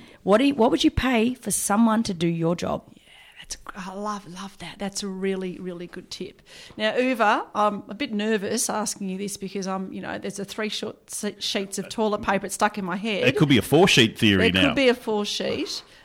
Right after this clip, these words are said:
Speaker 2: Uh, and, uh, but, um, here we go. I'm a bit nervous, but I'm super excited at the same time. Uwe, what's your pearl of wisdom?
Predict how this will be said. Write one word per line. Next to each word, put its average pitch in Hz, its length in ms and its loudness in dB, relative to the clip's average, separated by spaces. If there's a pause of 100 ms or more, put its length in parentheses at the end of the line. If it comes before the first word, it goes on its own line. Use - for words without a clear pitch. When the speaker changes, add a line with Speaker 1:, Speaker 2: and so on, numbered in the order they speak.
(120)
Speaker 2:
Uh, 208 480 6
and, 226 260 2
uh, 220 80 4
but, 214 240 -4
um, 226 320 4
here 240 220 0
we 233 80 0
go. 220 100 0
I'm 196 440 2
a - 20 -12
bit 294 180 -4
nervous, 254 300 4
but - 100 2
I'm 302 160 4
super 254 400 0
excited 190 500 0
at 185 80 -6
the - 80 -10
same 190 300 -4
time. 196 300 -6
Uwe, 254 380 -4
what's 311 220 -4
your 269 220 6
pearl 254 400 4
of 247 100 -2
wisdom? 269 440 0